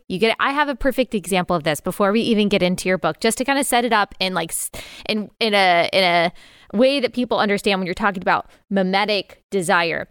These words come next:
So there is this company called Stanley. I actually have, like, a, a mini one right there for anyone who is watching.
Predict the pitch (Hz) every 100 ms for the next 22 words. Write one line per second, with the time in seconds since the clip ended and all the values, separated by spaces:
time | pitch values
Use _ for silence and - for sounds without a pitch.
0 | - - - - 254 233 247 277 294 277
1 | 220 240 220 - 262 247 220 190 196 185
2 | - - 233 226 226 170 - - - 277
3 | - 233 233 196 214 202 190 - 208 202
4 | 220 214 185 160 175 175 - 165 156 165
5 | 196 160 185 196 208 208 202 214 196 190
6 | 196 196 160 135